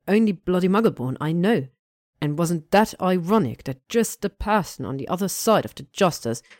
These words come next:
happened to be the only person I could ask for help?" He downed the rest of the wine, and the glass sang as he brought it back down to the table harshly.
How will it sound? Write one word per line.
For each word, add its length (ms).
happened 180
to 80
be 40
the 160
only 320
person 500
I 120
could 180
ask 240
for 140
help?" 400
He 100
downed 320
the 80
rest 240
of 100
the 120
wine, 320
and 100
the 80
glass 300
sang 420
as 140
he 60
brought 260
it 180
back 240
down 300
to 100
the 80
table 360
harshly. 600